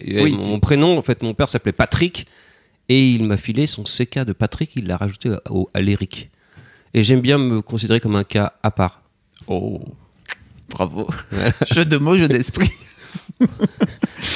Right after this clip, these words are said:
Speaker 2: Eric, euh, tu m'as d'abord envoyé un mail, euh, et ensuite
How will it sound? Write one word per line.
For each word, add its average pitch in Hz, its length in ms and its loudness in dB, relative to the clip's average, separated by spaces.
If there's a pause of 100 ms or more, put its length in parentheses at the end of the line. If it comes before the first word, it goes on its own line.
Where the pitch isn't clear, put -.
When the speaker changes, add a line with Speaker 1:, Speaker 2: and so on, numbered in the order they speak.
(260)
Speaker 2:
Eric, - 460 0
euh, 120 640 4
tu - 140 -4
m'as 120 340 4
d'abord 147 300 2
envoyé 135 280 2
un 123 80 2
mail, 143 180 0 (720)
euh, 107 600 2 (120)
et 127 100 4
ensuite 123 380 0